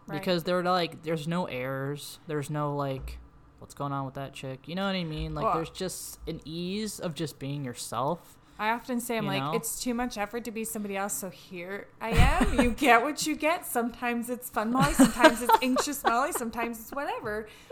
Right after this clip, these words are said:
Speaker 1: But you get what you get. And I like that. And I li-,
Speaker 2: Yeah,
Speaker 1: I like
Speaker 2: yeah.
Speaker 1: people who I don't have to, like, pick apart.
Speaker 2: Yeah,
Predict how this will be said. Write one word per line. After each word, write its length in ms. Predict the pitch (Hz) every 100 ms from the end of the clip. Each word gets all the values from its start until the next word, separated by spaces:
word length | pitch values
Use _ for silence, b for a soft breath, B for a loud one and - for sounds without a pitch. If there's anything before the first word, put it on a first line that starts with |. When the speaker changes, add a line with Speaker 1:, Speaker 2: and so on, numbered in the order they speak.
| 494
Speaker 1:
But 100 | 294
you 140 | 285
get 240 | 285 320 -
what 80 | 320
you 140 | 294
get. 320 | 269 262 - -
And 180 | 233 226
I 60 | 226
like 480 | 214 214 233 233
that. 180 | - 170
And 120 | 190
I 80 | 202
li-, 220 | 208 208
Speaker 2:
Yeah, 120 | - 220
Speaker 1:
I 100 | 226
like 240 | 226 220 214
Speaker 2:
yeah. 220 | 156 143
Speaker 1:
people 140 | 220
who 360 | 220 220 196 190 - - -
I 160 | 220
don't 160 | 220 208
have 260 | 214 226 233
to, 120 | 220
like, 200 | 190 185 - b b - - - - -
pick 200 | 254 -
apart. 360 | 226 - 208
Speaker 2:
Yeah, 260 | 151 135